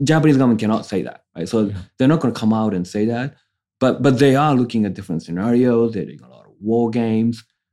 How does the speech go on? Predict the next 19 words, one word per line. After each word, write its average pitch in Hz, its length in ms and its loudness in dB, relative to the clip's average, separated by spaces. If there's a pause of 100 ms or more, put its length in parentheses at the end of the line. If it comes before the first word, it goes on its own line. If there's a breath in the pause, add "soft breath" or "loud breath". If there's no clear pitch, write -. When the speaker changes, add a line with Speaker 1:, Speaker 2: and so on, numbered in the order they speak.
(200)
Speaker 1:
um, 98 580 0
and 110 220 2
doing 123 380 4
the 104 100 0
work 120 500 0
of, 104 300 -2
um, 92 500 -6 (240 loud breath)
especially, 123 640 2
uh, 104 180 0
legislative 110 800 -2 (380)
kind 90 160 -6
of 60 60 -8
work, 80 260 -6
right? 82 140 -8
They, 90 100 -6
they 98 140 -6
have 101 260 -10
to 98 80 -6
do, 92 420 -2